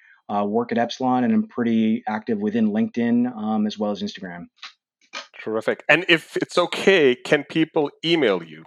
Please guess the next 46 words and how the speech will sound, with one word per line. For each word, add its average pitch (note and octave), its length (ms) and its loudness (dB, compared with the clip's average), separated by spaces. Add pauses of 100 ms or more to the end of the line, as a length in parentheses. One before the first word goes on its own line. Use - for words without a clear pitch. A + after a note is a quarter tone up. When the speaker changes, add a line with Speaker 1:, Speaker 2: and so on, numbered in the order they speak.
(380)
Speaker 1:
Absolutely. D3+ 920 2
Uh, G#2 140 -2
the G#2+ 260 -4
best D3 320 2
email C#3 340 2
is A#2 80 -2
probably C3 440 2
through B2 680 2
either B2 220 0
my G#2 200 0
Epsilon C3 440 0
email B2+ 580 2
or A2+ 260 0
Gmail. B2+ 400 2
Would B2+ 120 0
you A2+ 60 -2
like A2+ 120 -2
me A#2 60 2
to G#2+ 60 2
give A2+ 180 -2
those? C3 280 0 (520)
Speaker 2:
Yes, D3+ 220 2
please. F#2+ 300 -4
That G#2+ 120 4
would A2 120 -2
be F#2+ 60 0
Speaker 1:
So F#2 80 2
Speaker 2:
awesome. B2 120 6
Speaker 1:
my D3+ 240 4
Epsilon, D3+ 400 2
sure E3+ 160 0
thing. G#2+ 300 2
My A#2 200 4
Epsilon C3 540 0
email C#3 340 2
is, A2+ 140 0
uh, G#2 140 0
david A2 560 0
dot G#2+ 280 0
c A2+ 520 0
dot G#2 440 -2
gray, G#2+ 360 -2
G G#2 220 -4
R F#2+ 200 -2
A A2 120 -2
Y, A2+ 400 -4